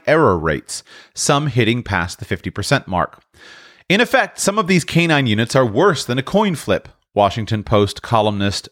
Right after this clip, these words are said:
Radley Balko said in a post about the accuracy of canine searches. He added that, "While dogs are indeed capable of sniffing out illicit drugs, we've bred into them another overriding train,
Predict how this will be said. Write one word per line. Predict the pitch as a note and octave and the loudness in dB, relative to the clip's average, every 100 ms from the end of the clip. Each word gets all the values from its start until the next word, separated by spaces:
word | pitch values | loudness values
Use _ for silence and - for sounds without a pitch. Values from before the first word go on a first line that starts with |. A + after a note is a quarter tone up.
| F#2 | -4
Radley | G2 A2 F#2+ G2 | 0 0 0 -4
Balko | E2+ G2+ B2 - F2 F2+ | 0 0 0 -2 -6 -4
said | - E2+ F#2 | 0 0 0
in | |
a | F#2 | -4
post | - C3+ B2 - | -4 -2 -2 -2
about | F#2 F2+ | -2 -2
the | - | -4
accuracy | A#2 B2+ G2 F#2 F#2+ | -4 -4 -6 -6 -6
of | F2+ | -6
canine | - F2 E2+ E2+ | -6 -4 -4 -4
searches. | - C3 - D#2+ - _ - - - - | -2 -2 -2 -10 -12 _ -20 -20 -20 -12
He | - G#3 | -6 -2
added | C3 A#2 C#3 A#2 | 0 2 0 0
that, | G2+ F#2+ - _ _ _ - | 0 0 -2 _ _ _ 0
"While | D#3+ | 0
dogs | D3 E3 A3+ D#3+ | 2 2 2 2
are | D#3+ D3 | 2 2
indeed | A2+ C3 C3 | 0 -2 -4
capable | - B2 G3 D#3 F2+ E2 | -2 0 0 -2 -4 -4
of | E2 | -4
sniffing | - B2 A2+ G2+ | -4 -4 -4 -2
out | G#2 - | -2 -2
illicit | G#2+ G#2 G2+ D#2 | -4 -2 -2 -6
drugs, | F2 A#2+ G2+ F2+ F2+ - - - | -4 0 2 0 -10 -20 -20 -2
we've | C#3 C3+ G2+ | 0 2 2
bred | D3+ D#3 B2 | 4 4 2
into | F3 G#3 D#3 | -2 -4 -4
them | A2 F#2+ G2+ | -2 -2 -2
another | A#2 B2+ D#3+ D3+ G#2+ | -2 0 2 2 2
overriding | B2+ C3+ A#2 G#2+ G2 G#2+ G#2+ | 2 2 2 2 2 0 -4
train, | - D#3+ F#2+ C#2+ | -2 0 -2 -6